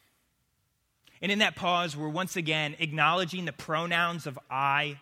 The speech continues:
and he. We are saying that, "Lord, you are the main actor in our life." And again, we praise him. We say, "Thank you, Lord, for what you've done in my life, how you've been growing me, how you've been operating, and I want more."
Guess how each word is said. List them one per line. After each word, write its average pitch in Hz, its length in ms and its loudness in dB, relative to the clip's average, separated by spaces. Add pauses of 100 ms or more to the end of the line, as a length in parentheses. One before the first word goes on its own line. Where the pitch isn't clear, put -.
and 135 140 -16
he. 117 280 -20 (1080)
We 185 100 4
are 180 60 2
saying 190 220 2
that, 156 140 0
"Lord, 175 280 0
you 190 260 0
are 165 120 2
the 143 100 -6
main 139 220 -4
actor 123 380 -8
in 117 60 -14
our 107 160 -14
life." 101 220 -14 (1200)
And 180 100 -2
again, 180 220 2
we 196 80 2
praise 190 400 2
him. 135 140 -6
We 139 100 -8
say, 151 160 -4
"Thank 180 340 -2
you, 180 100 -4
Lord, 156 220 0
for 160 120 -10
what 151 140 -2
you've 151 180 -4
done 156 160 4
in 147 120 0
my 131 140 0
life, 127 220 -2
how 151 180 2
you've 165 240 -2
been 143 180 -4
growing 135 380 -6
me, 127 80 -8
how 127 160 -2
you've 165 220 -4
been 147 120 -4
operating, 120 580 -10 (400)
and 143 120 -6
I 131 60 -2
want 131 240 -6
more." 117 320 -12